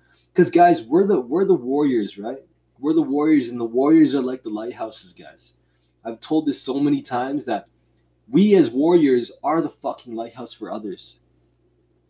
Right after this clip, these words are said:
We need to see before anyone else can see. And we need to see, uh, John Maxwell shares this all, all the time, is that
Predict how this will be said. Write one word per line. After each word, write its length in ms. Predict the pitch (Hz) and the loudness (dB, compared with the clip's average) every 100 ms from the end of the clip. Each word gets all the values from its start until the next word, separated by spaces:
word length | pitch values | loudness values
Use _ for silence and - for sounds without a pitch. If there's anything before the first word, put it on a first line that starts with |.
| _ _ _ _ _ - | _ _ _ _ _ 2
We 140 | 160 | 4
need 200 | 202 - | 4 2
to 100 | 147 | -6
see 380 | - - 180 175 | -6 -4 -4 -4
before 400 | 117 - 127 123 | -6 -8 -8 -6
anyone 340 | 139 131 117 | -6 -4 -4
else 220 | 113 131 | -4 -6
can 160 | - 113 | -10 -12
see. 280 | - 107 90 | -12 -14 -12
And 120 | 131 | -4
we 100 | 190 | -2
need 80 | 190 | -2
to 100 | 143 | -6
see, 460 | - - 160 135 - _ _ _ | -6 -4 -2 -2 -4 _ _ _
uh, 100 | 139 | -4
John 260 | 123 165 156 | 0 4 4
Maxwell 380 | 151 - 139 | 2 0 -4
shares 300 | 123 135 123 | -4 -2 0
this 120 | 120 123 | 0 0
all, 180 | 120 | -2
all 140 | 104 113 | -2 -4
the 80 | 107 | -2
time, 240 | 135 127 | -4 -2
is 80 | 107 | -4
that 160 | 104 | -6